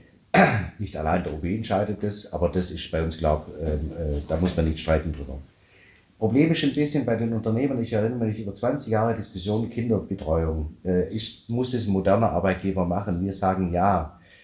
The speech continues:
mittlerweile passiert's auch, vor allem bei den Unternehmen, die abweichende Arbeitszeiten haben, besondere Arbeitszeiten, Uniklinik,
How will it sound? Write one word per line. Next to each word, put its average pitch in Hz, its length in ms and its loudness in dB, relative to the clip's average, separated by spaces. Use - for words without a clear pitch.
mittlerweile 101 520 4
passiert's 104 560 -2
auch, 78 280 -2
vor 95 100 4
allem 90 140 2
bei 87 120 0
den 98 340 0
Unternehmen, 117 560 -2
die - 160 -4
abweichende 90 560 0
Arbeitszeiten 82 680 0
haben, 78 240 -2
besondere 90 380 -2
Arbeitszeiten, 78 680 -4
Uniklinik, 104 840 0